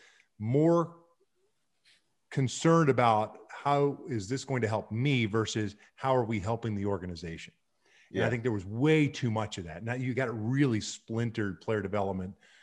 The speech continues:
Speaker 1: Uh, and I think that's what you need is someone at the top there that can bring it all together and, uh, and kinda go from there. But it all starts with scouting and player development.
Speaker 2: Yeah, and
Speaker 1: I mean,
Speaker 2: I'm
Speaker 1: look at the Dodgers, for Pete's sake.
Speaker 2: Yeah, I was
Speaker 1: We're to lose.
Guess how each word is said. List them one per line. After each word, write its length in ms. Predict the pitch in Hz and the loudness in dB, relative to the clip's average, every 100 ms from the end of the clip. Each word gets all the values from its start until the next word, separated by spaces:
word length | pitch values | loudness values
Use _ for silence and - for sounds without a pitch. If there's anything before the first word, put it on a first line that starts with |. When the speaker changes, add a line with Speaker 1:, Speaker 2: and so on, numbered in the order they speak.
| _ _ | _ _
Speaker 1:
Uh, 300 | 101 95 95 127 | -8 -6 -6 -4
and 100 | 120 | -4
I 60 | |
think 260 | 117 156 127 | -2 -4 -2
that's 220 | 139 139 | -4 -2
what 80 | 147 | -4
you 100 | 127 | -4
need 220 | 139 160 | -4 -4
is 100 | 123 | -6
someone 240 | 123 120 | -6 -4
at 80 | 113 | -4
the 60 | - | -6
top 300 | - 127 139 | -6 -6 -4
there 100 | 104 | -6
that 120 | 101 | -4
can 140 | 107 | -8
bring 200 | 90 110 | -6 -4
it 60 | 113 | -2
all 200 | 107 104 | -2 -2
together 580 | 101 92 123 131 87 90 _ _ _ _ | -6 -4 -2 -2 -6 -10 _ _ _ _
and, 260 | 107 107 104 | -6 -4 -2
uh, 120 | 113 | -4
and 180 | 123 110 | -4 -4
kinda 160 | 120 | -4
go 100 | 113 | -2
from 120 | 107 131 | -2 0
there. 140 | 139 | 0
But 140 | 98 | 0
it 100 | 117 | 0
all 160 | 117 123 | 2 2
starts 300 | - 156 170 | 2 2 2
with 100 | - | -4
scouting 320 | - 110 104 | -2 0 0
and 160 | 98 - | -2 -4
player 160 | 110 92 | -4 -4
development. 420 | 92 107 67 - _ _ | -4 -4 -6 -16 _ _
Speaker 2:
Yeah, 220 | 101 98 | 4 6
and 100 | 87 | 8
Speaker 1:
I 40 | 101 | 8
mean, 40 | |
Speaker 2:
I'm 40 | 208 | 8
Speaker 1:
look 80 | 240 | 6
at 40 | |
the 80 | 240 | 4
Dodgers, 540 | 220 277 160 98 - | 4 4 2 -2 -4
for 180 | - 117 | -10 -8
Pete's 280 | 117 117 - | -2 -2 0
sake. 380 | 110 85 - _ | 0 0 -10 _
Speaker 2:
Yeah, 280 | 127 127 123 | 8 10 12
I 40 | 120 | 10
was 120 | 123 127 123 - | 8 -4 -4 0
Speaker 1:
We're 80 | 190 | 6
to 60 | |
lose. 680 | 165 214 220 170 127 - | 10 10 10 6 2 -8